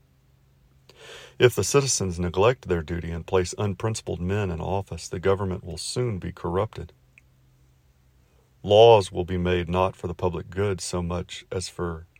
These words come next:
the selfish or local purposes," meaning you're gonna hand out favors locally. "Corrupt or incompetent men will be appointed to execute the laws.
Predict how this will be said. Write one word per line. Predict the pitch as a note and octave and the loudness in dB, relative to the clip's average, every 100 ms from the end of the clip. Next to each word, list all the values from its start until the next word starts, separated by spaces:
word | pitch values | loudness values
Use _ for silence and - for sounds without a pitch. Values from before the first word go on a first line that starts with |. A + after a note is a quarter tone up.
| _ _ | _ _
the | F#2 | -6
selfish | F2+ - G#2+ G#2 - D2+ - - _ _ _ - | -6 0 0 0 -8 -12 -16 -20 _ _ _ 0
or | F#2+ F2 | 2 2
local | F2 A#2 C3+ - D2 E2 _ _ _ _ _ _ - | 2 0 0 -8 -14 -16 _ _ _ _ _ _ -4
purposes," | G2 F2+ F2 - - - _ _ _ _ _ _ _ _ _ _ _ _ _ - | -2 -2 -8 -14 -16 -20 _ _ _ _ _ _ _ _ _ _ _ _ _ -14
meaning | F2+ E2+ E2 | -8 -6 -4
you're | - | -4
gonna | E2+ E2+ | -4 -8
hand | E2 E2+ | -8 -6
out | E2+ E2 | -6 -8
favors | - F2+ E2+ E2 D#2+ | -8 -6 -6 -10 -8
locally. | F2 E2+ - D#2 - _ _ _ - _ _ _ _ _ _ _ _ _ - - - - | -6 -6 -10 -14 -16 _ _ _ -20 _ _ _ _ _ _ _ _ _ -20 -20 -20 -4
"Corrupt | - G#2 A2+ B2 - | 2 8 8 8 4
or | F#2+ | 2
incompetent | G#2 G2+ G#2+ G#2 G2+ F2+ E2 | 2 -2 0 0 2 -2 0
men | G2 G2+ F2+ | -2 -2 -4
will | E2+ | -6
be | F2+ | -6
appointed | F2 - A2 G#2+ E2+ - | -8 -6 -4 -2 -4 -8
to | - - | -8 -6
execute | A#2+ - - - E2 - | -4 -6 -8 -12 -12 -4
the | F#2 | -2
laws. | E2+ F2 F2 D2+ D2 - | -2 -2 -4 -6 -12 -20